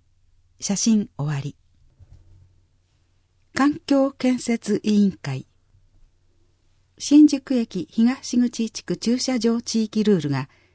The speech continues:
いよいよ施行へ。今定例会では特別区道の認定、補正予算など条例六件を審査し、すべて全員賛成で可決しました。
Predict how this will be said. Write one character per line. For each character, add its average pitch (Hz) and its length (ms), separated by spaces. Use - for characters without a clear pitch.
い 208 100
よ 285 160
い 214 100
よ 151 280
施 - 120
行 165 280
へ。 131 160
今 247 180
定 220 180
例 208 120
会 180 200
で 165 120
は 156 200
特 214 200
別 302 220
区 294 100
道 254 160
の 160 160
認 156 240
定、 147 380
補 196 120
正 254 220
予 247 120
算 170 280
な 160 120
ど 151 160
条 240 180
例 247 220
六 294 240
件 185 240
を 160 40
審 170 240
査 147 180
し、 - 260
す - 120
べ 233 100
て - 240
全 226 260
員 277 140
賛 226 260
成 208 240
で 185 200
可 160 120
決 - 240
し - 140
ま 147 100
し - 160
た。 - 140